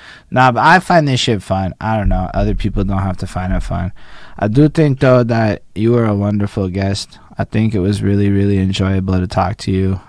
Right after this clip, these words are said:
and to learn about your endeavors and everything that you're up to. I think that people should hit you up for beats, uh, at a Golden Coast.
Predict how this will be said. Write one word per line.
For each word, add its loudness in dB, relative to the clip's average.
and -4
to -2
learn -2
about -2
your -2
endeavors -6
and -8
everything -4
that -4
you're -8
up -4
to. -4
I -8
think -4
that -2
people -2
should -6
hit -4
you -4
up -4
for -10
beats, -6
uh, -4
at -4
a -2
Golden -6
Coast. -12